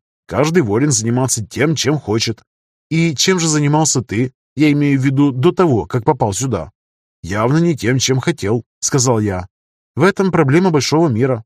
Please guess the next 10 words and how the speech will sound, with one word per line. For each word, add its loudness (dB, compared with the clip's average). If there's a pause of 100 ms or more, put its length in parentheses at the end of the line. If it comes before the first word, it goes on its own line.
(100)
сказал 0
Эрл. -4 (360)
«Вы 2
там 2
вынуждены 2
заниматься 0
не -2
тем, 0
чем 0
хотите, -4